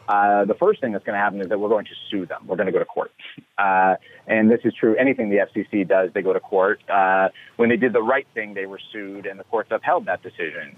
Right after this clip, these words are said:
Uh, now that they're doing the wrong thing, we think we do have a very strong court case against them because it is actually not under the law reason enough to change these rules simply because Donald Trump is president. You actually have to build the case.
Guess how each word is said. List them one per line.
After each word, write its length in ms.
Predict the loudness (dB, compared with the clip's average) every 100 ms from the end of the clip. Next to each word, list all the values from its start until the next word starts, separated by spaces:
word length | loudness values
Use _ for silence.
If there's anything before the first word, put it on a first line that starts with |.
| -2
Uh, 140 | 0
now 240 | 2 2 2
that 100 | 2
they're 120 | 2
doing 180 | 2 2
the 80 | 2
wrong 260 | 2 0
thing, 220 | -2 -4
we 100 | -2
think 220 | -4 -4 -2
we 80 |
do 220 | -2 0 0
have 180 | 0
a 80 | 0
very 340 | 0 0 0 -2
strong 240 | -2 -4
court 280 | -2 -4 -2
case 260 | -2 -2 -2 _ -20 -20 -4
against 440 | -4 0 -2 -2 0
them 300 | 2 0 -4
because 240 | -4 0 2
it 100 | 2
is 120 | 2
actually 440 | 2 0 -2 -8 -4
not 320 | -2 -2 -2
under 200 | -4 -2
the 80 | 0
law 400 | 2 4 4 2 _ _
reason 480 | -10 -2 -2 0 -2
enough 260 | 0 0 -2 -4
to 60 |
change 340 | -4 -4 -4 -4
these 200 | -6 -4
rules 280 | 0 0 -2 -4
simply 260 | -4 -2
because 260 | -4 -2 -2
Donald 300 | 0 0 0
Trump 240 | -2 -4 -4
is 80 |
president. 420 | -2 -2 -2 -6 -8
You 140 | -4
actually 460 | 0 -2 0 0 2
have 200 | 0 -2
to 80 |
build 220 | 0 0 -2
the 60 |
case. 260 | -6 -6